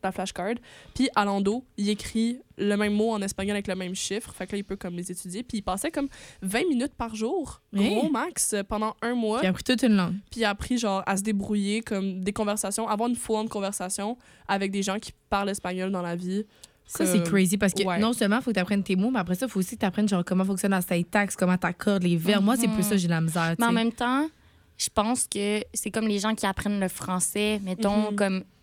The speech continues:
Speaker 3: t'appre-, ok, le français, c'est quand même difficile, mais les au-, les autres langues aussi. Mais comme si tu connais, genre, la plupart des mots, puis comme la base de comment, genre, créer une phrase, tu sais, si tu fais des erreurs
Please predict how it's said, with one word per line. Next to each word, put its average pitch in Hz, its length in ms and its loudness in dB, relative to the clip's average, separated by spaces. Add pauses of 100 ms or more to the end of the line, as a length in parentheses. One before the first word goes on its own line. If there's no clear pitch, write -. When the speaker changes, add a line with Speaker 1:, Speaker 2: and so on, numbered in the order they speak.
(100)
Speaker 3:
t'appre-, - 260 0 (100)
ok, 190 120 -2
le 180 160 -2
français, - 260 -8
c'est - 80 -12
quand 196 100 -2
même 190 120 -4
difficile, 190 420 -4
mais 175 220 -2
les 185 260 -8
au-, - 20 -10 (280)
les 170 180 -8
autres 175 180 -10
langues 175 160 -4
aussi. 269 280 -4 (260)
Mais 208 100 0
comme 202 200 0
si - 200 0
tu - 160 -4
connais, 214 320 2
genre, 202 280 0
la 196 100 0
plupart 226 300 -2
des 202 160 0
mots, 196 280 0
puis 202 180 -12
comme 185 280 -2 (100)
la 190 220 2
base 196 400 0
de 185 180 -4
comment, 190 380 0
genre, 170 480 -2 (420)
créer 220 220 0
une 208 140 0
phrase, 220 680 -2 (280)
tu 294 100 2
sais, 277 80 2
si - 120 -8
tu - 40 -10
fais 233 140 4
des 208 260 0
erreurs 175 580 0